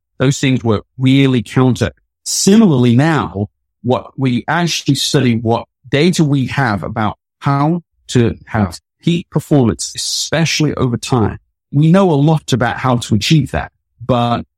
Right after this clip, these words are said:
what people are being taught, what they're seeing in social media, what they hear in media stories creates a, a counterfeit and, and it does a lot of damage. It's like in productivity, sometimes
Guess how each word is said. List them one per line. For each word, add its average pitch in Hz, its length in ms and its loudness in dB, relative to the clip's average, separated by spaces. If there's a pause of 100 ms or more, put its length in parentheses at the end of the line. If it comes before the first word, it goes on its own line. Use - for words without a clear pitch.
(280)
what 127 260 -2
people 135 340 2
are 123 40 0
being 117 320 2
taught, 165 560 0 (140)
what 120 140 -2
they're 98 140 0
seeing 147 540 0
in 123 80 0
social 123 380 0
media, 151 340 2
what 120 220 -2
they 110 160 2
hear 139 520 2
in 120 160 0
media 117 280 2
stories 123 760 0 (240)
creates 131 800 0 (240)
a, 113 440 2 (360)
a 113 80 -8
counterfeit 160 840 -2 (180)
and, 113 520 -2
and 117 160 0
it 104 120 -4
does 123 160 0
a 117 60 0
lot 127 400 -2
of 127 100 0
damage. 131 600 -2 (220)
It's - 160 -8
like 165 380 2
in 147 220 -4
productivity, 139 600 -2
sometimes 131 720 2